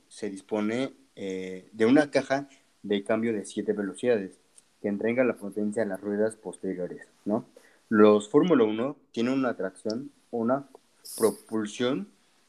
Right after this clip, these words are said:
y bueno, en el cambio de las marchas es, es manual y se acciona mediante un sistema de levas ubicado en la parte trasera del volante.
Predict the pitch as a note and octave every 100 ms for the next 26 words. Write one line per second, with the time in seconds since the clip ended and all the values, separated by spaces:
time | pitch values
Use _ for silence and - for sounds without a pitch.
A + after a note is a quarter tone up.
0 | _ _ _ _ A2 G#2+ G#2+ F#2+ _ -
1 | A2 A2 A2 D3 C#3+ C3 G#2 G2+ G2 B2
2 | C#3 C#3 A#2+ B2 _ _ _ _ - C#3+
3 | C3+ - - - - C#3+ D#3 D3+ B2 B2
4 | C3 _ _ A#2+ G#2 G#2+ G#2 - B2 B2
5 | C3 A2+ G#2 G#2+ G#2 A2 B2 B2 A#2 A2
6 | A2 B2 _ _ _ _ _ G#2 G#2 G#2+
7 | A#2 A#2+ B2+ - A#2+ G#2 G#2 A2+ A#2 B2
8 | - A2 G2+ - G#2+ A2+ G#2 G2+ - G#2+
9 | G#2+ G#2 A2 C3 C3 B2+